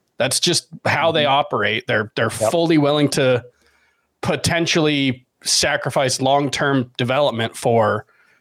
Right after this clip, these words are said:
Speaker 1: short-term gains. And I
Speaker 2: Yeah, we're, we're totally on the same wavelength with that. I was, I was actually saying last night, if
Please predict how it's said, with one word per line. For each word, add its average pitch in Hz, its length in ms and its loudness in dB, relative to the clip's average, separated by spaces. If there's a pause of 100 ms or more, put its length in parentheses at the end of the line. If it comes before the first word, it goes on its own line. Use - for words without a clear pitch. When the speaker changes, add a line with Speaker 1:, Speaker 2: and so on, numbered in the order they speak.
Speaker 1:
short-term 135 640 0
gains. 123 560 -4
And 104 240 -6 (640)
I 123 160 -2
Speaker 2:
Yeah, 127 140 2
we're, 131 180 -2 (640)
we're 135 100 0
totally 170 320 2
on 156 140 0
the 139 80 -2
same 147 260 0
wavelength 120 540 0
with 98 140 -6
that. 107 180 2
I 110 100 4
was, 113 180 -2
I 135 140 -2
was 139 160 0
actually 123 560 -2 (140)
saying 120 420 0
last 113 320 0
night, 113 400 0
if 101 400 -8